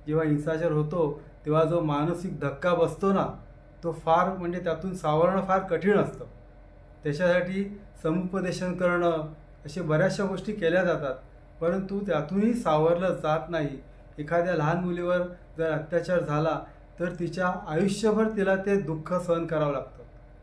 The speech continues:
त्यातून जरी ती सावरली, तरी पण तिला प्रत्येक क्षणोक्षणी तो प्रसंग तिला आठवत असतो,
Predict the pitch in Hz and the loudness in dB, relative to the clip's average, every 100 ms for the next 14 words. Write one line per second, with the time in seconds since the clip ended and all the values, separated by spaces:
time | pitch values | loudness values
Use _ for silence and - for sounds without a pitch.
0 | - - - - - - - 151 190 165 | -20 -20 -20 -20 -20 -16 -8 -6 -4 2
1 | 165 202 240 262 190 165 160 151 139 120 | 4 4 2 -2 4 6 6 4 -2 -10
2 | - - - 156 170 180 175 175 180 175 | -14 -20 -12 -6 -4 -4 -6 -2 -2 -2
3 | 160 156 185 180 165 165 190 - 175 156 | -6 -6 -10 -8 -4 0 0 0 0 0
4 | 151 - - - 170 170 151 175 175 175 | -4 -10 -14 -4 -4 0 -2 0 -2 -2
5 | 175 170 151 135 170 175 151 - 151 143 | -2 0 -2 -2 -4 -2 -4 -4 -6 -6